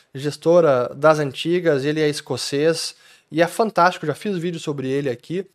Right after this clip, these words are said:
E nessa palestra recente ele fala sobre a possibilidade do governo japonês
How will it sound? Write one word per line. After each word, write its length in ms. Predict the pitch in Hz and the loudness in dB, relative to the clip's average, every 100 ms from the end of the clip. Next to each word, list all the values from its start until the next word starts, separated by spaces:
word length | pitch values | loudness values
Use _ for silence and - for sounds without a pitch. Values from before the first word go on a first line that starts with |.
| - | 0
E 100 | 196 | 6
nessa 260 | 269 277 | 6 6
palestra 380 | 226 214 220 233 | 4 4 4 0
recente 500 | 196 - 196 208 220 | -2 -2 -2 -2 -2
ele 80 | 185 | -6
fala 340 | - 185 185 | 0 2 4
sobre 720 | 180 - 185 190 180 180 170 - | 2 0 2 2 2 2 2 0
a 120 | 175 | -2
possibilidade 960 | 175 269 254 226 208 180 190 202 190 196 | 2 2 2 -2 4 6 6 6 2 -4
do 460 | 175 196 190 - - _ _ _ _ _ - | 0 2 4 2 -4 _ _ _ _ _ 0
governo 340 | 208 196 285 | 2 6 6
japonês 720 | 262 226 196 240 247 - - | 6 4 4 4 2 -4 -12